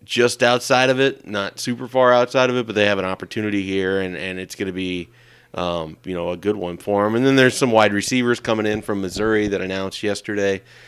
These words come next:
C J Boone, I believe, is one of them, and then Massey, I think, is the second one. I don't have a first name in front of me. I, I'll be honest, I don't have these things memorized. <laughs>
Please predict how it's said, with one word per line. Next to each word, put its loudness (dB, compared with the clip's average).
C -4
J 0
Boone, 0
I -6
believe, 0
is -2
one 2
of 0
them, 2
and -4
then -4
Massey, -2
I -12
think, -6
is -4
the -12
second -2
one. -8
I -8
don't -6
have -8
a -10
first -8
name -6
in -10
front -6
of -8
me. -6
I, -6
I'll 10
be 8
honest, -4
I 2
don't -2
have -8
these -8
things -12
memorized. -6
<laughs> -18